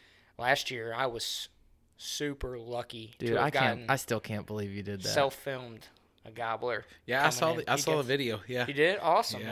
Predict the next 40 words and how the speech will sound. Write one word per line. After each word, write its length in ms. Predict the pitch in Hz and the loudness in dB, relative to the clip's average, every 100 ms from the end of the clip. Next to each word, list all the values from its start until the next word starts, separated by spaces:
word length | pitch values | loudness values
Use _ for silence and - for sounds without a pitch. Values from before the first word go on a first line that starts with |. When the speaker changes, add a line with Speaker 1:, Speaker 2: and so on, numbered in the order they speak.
| 127 | -6
Speaker 1:
man. 120 | 170 - - - - _ - | -8 -18 -20 -20 -20 _ -18
Speaker 3:
Yep. 200 | 110 120 - _ _ - | -12 -12 -14 _ _ -2
Speaker 1:
Yeah, 220 | 151 131 | 0 0
no, 180 | 127 127 | -2 0
that 180 | 143 151 | 0 0
was, 380 | 135 - - - _ _ _ _ _ _ - | -2 -2 -4 -8 _ _ _ _ _ _ -8
I 120 | 135 127 | -2 0
set 260 | - 170 180 | 4 6 8
that 180 | 165 | 8
up 300 | 156 165 - - - | 10 8 6 -8 -2
hoping 440 | 147 147 160 143 | 2 2 2 0
that 160 | 127 135 | -4 -2
that 160 | 135 | -4
would 100 | 131 127 | -4 -6
work, 300 | 127 147 135 | -6 -6 -8
and 380 | 127 120 117 120 | -10 -8 -8 -4
Speaker 3:
And 140 | 135 | 0
Speaker 1:
I 40 | 147 | 2
Speaker 3:
it 60 | |
Speaker 1:
brought 0 | |
Speaker 3:
did. 100 | 160 | 4
Speaker 1:
a 60 | 170 | 4
Speaker 2:
And 100 | 127 | 4
it 40 | 120 | 4
Speaker 1:
couple 200 | 123 120 | 6 6
Speaker 2:
worked 80 | 120 | 6
Speaker 1:
different 340 | 123 147 135 | 6 4 6
angles. 220 | 127 160 | 6 6
Speaker 2:
perfect. 260 | - - - - - - _ _ _ _ _ - | 0 -4 -10 -20 -20 -20 _ _ _ _ _ -16
Speaker 1:
And 140 | 120 | -12
yeah, 220 | 117 135 120 | -6 -6 -4
it 440 | 120 120 - - | -6 -8 -10 -12
came, 200 | 135 135 | -8 -8
he 140 | 135 131 | -8 -10
came 280 | 143 135 135 | -8 -6 -6
in 80 | |
on 120 | 135 123 | -6 -6
a 20 | |
string 360 | - 156 151 | -4 -4 -4
now. 300 | 123 120 117 | -6 -8 -8